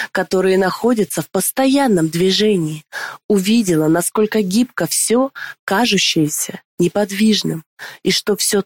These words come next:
так, как надо. А еще,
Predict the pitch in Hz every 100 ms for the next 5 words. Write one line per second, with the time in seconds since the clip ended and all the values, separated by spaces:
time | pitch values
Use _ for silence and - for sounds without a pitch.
0 | - 208 247 _ - 175 202 196 185 165
1 | - _ _ _ - 185 185 175 - 226
2 | 262